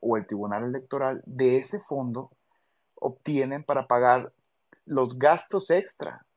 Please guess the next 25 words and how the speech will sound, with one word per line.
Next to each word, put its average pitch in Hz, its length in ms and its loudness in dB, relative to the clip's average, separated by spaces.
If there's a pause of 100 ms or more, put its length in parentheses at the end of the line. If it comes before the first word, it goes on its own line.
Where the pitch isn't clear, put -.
(360)
Han 156 360 6
circulado 156 640 2
varios 143 760 2
medios 135 340 -6
que, 123 160 -6
por 117 180 -6
ejemplo, 123 420 -4
una 131 380 -4
compañera, 120 680 0 (180)
eh, 107 320 -6
estaba 113 360 -2
diciendo 110 680 -4
en 104 160 -8
una 107 200 -6
entrevista 110 480 -8
que 113 100 -10
le 110 60 -6
hicieron 110 500 -6 (880)
que 127 880 4
ella 147 340 0
en 143 100 -4
una 139 160 -6
cuestión 131 460 -8
de 131 120 -6
cáncer, 120 560 -8